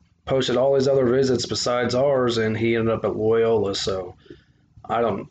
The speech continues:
that, I don't know if that's the new thing nowadays to take visits, and if you're not interested,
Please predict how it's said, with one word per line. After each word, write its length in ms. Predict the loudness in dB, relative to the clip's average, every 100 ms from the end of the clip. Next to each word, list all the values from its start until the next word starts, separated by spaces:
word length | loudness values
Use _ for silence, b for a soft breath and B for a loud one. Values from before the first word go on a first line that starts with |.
| -6
that, 300 | -2 0 0
I 80 | 0
don't 120 | 0
know 160 | 0
if 140 | -2 -2
that's 640 | -2 -2 -4 -6 -8 -10
the 140 | -2 2
new 180 | 2
thing 340 | 0 0 0 0
nowadays 640 | 0 0 0 2 0 0
to 60 | -2
take 220 | -4 -2
visits, 460 | 0 2 0 -2
and 380 | -2 -2 -2 -6 -8
if 140 | -4 -2
you're 80 |
not 200 | -2 0
interested, 720 | 0 2 0 0 -2 -2 -4